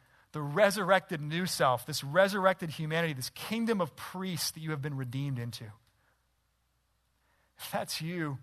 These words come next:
may you breathe the free air again. May you breathe the free air of the gospel again for today, for this moment.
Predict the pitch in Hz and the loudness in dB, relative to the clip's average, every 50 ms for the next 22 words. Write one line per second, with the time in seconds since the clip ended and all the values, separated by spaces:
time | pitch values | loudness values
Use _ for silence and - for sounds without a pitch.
0 | - _ _ _ _ _ _ _ - 131 120 131 139 196 233 220 208 196 175 143 | -12 _ _ _ _ _ _ _ -12 -8 -6 -4 -4 -2 -2 -2 -2 -2 -2 -4
1 | 123 131 131 139 156 160 160 160 147 135 127 127 104 - - _ _ _ - 127 | -4 -6 -6 -4 -2 -2 0 0 0 0 -2 -4 -6 -8 -12 _ _ _ -12 -10
2 | - - - - 143 143 139 143 139 127 123 120 110 104 101 98 95 95 92 - | -10 -10 -10 -8 -6 -6 -4 -4 -2 -2 -2 -2 -4 -6 -8 -10 -12 -12 -14 -18
3 | _ _ _ _ _ _ _ _ _ _ _ _ _ _ _ _ _ _ _ _ | _ _ _ _ _ _ _ _ _ _ _ _ _ _ _ _ _ _ _ _
4 | _ _ _ _ _ - 156 175 185 185 156 127 151 170 202 208 233 247 202 170 | _ _ _ _ _ -8 -4 -2 0 0 0 0 0 2 2 4 4 4 2 2
5 | 175 - - - - 196 208 202 214 170 180 180 175 160 147 156 147 151 151 151 | 0 -2 -2 -4 -2 -2 0 2 4 6 6 6 6 4 2 2 4 6 6 6
6 | 151 - - 156 143 139 131 139 135 135 - - 117 - - 127 113 110 113 110 | 4 0 -6 -8 -8 -6 -4 -4 -6 -6 -6 -8 -10 -10 -12 -10 -6 -4 -4 -4
7 | 101 - - _ _ _ _ _ _ _ _ _ _ _ _ _ _ _ - - | -4 -6 -12 _ _ _ _ _ _ _ _ _ _ _ _ _ _ _ -18 -12
8 | - 139 139 147 156 - - 139 131 117 104 98 104 123 | -8 -6 -4 -4 -4 -4 -6 -6 -6 -6 -8 -10 -12 -18